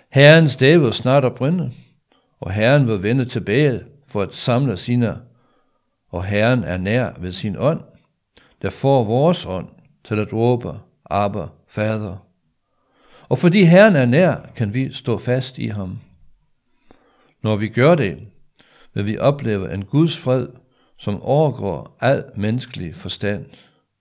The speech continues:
Det er en fred, der beskytter vores tanker og hjerter, og bevarer vores tillid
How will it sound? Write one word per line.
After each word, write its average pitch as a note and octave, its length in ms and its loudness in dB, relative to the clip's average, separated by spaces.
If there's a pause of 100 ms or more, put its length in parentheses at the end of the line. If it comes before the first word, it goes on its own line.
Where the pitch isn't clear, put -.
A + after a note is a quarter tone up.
(680)
Det A2 80 0
er A#2+ 60 4
en C3 100 2
fred, E3 320 4
der A#2+ 100 -4
beskytter B2+ 520 -2
vores G2+ 300 -6
tanker C#3 560 -4
og F#2+ 80 -8
hjerter, A#2+ 480 -2 (600)
og C3 100 -2
bevarer D3+ 360 4
vores C3 300 0
tillid D#3 420 -4